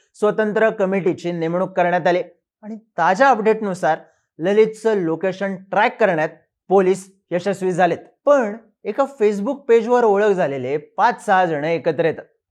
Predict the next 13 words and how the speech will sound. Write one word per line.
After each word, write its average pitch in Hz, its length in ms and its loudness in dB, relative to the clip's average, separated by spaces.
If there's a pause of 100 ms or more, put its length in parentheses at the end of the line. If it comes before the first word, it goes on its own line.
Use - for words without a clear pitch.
(140)
आपल्या 151 280 -6
पुढच्या 165 340 -4
समस्यांचं 165 600 -8
उत्तर 180 300 -6
शोधायला 220 440 0
म्हणून 220 220 -2 (440)
किंवा 254 140 2
देशाचं 226 540 4
लक्ष 226 280 0
आपल्याकडे 190 640 2
वेधून 214 360 2
घ्यायला 165 240 2
म्हणून 165 240 -2